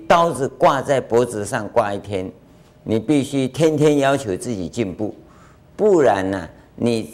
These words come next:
吃下信众的东西啊，你怎消得了啊？所以每一餐饭要吃啊，都很难过啊，他就挂在那个地方，“三辛为民水难消”，看你怎么难消，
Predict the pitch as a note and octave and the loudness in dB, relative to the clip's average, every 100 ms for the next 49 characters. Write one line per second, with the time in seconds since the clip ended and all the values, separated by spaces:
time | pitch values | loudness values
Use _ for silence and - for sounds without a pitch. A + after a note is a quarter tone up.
0 | - - - F#3+ F#3 F#3 F3+ D3+ C3 F#3+ | -12 -8 2 2 2 2 0 0 -2 0
1 | D#3+ C3 D#3 B2 A#2+ B2 B2+ A#2 A#2+ A2+ | 0 2 2 2 0 0 -2 -2 -4 -4
2 | G2+ E2 - A2 B2 B2+ C3 F#2 D#2+ D#2+ | -4 -8 -6 -2 -2 -2 -4 -2 -6 -2
3 | A#2+ A2 A2 F#2 F#2+ F#2 D#2+ E2 - - | 0 2 0 -2 -2 -4 -6 -16 -20 -20
4 | - - - C#3+ C#3+ B2 A2 G#2 F#2+ A#2+ | -20 -20 -4 2 2 2 0 -2 -2 -2
5 | D3 C#3+ C3+ C#3 B2 B2 A#2+ - A2+ G2+ | -2 -2 -2 0 0 0 -2 -4 -4 0
6 | A#2 A#2 G#2 D#2 F2+ G#2+ G2+ - - - | 0 0 0 -6 -2 0 0 -4 -20 -20
7 | _ _ - F#2 E2+ F2+ A#2+ B2+ B2 E3+ | _ _ -8 -8 -8 -4 -2 -2 2 4
8 | C3+ C3 C3 B2+ A#2 A2 A#2 G#2+ A2 G2 | 4 0 0 0 0 -2 -2 -2 -4 -4
9 | F#2+ - - - _ - - C3 C3+ B2+ | -10 -16 -20 -20 _ -10 -4 -2 -2 -2
10 | B2+ B2+ B2 D#3 B2+ F#2+ E2+ E2+ F#2 - | 0 0 4 4 4 2 -4 -4 -6 -8
11 | F#2 D#2+ E2 F#2+ G#2 A2+ F#2+ G2 F#2+ B2 | -8 -8 -6 -6 -6 -2 -2 -2 -6 -8
12 | G2+ G2 G2 - D#2 F2 F2 F#2 F#2+ | -4 -4 -6 -8 -8 -8 -6 -6 -8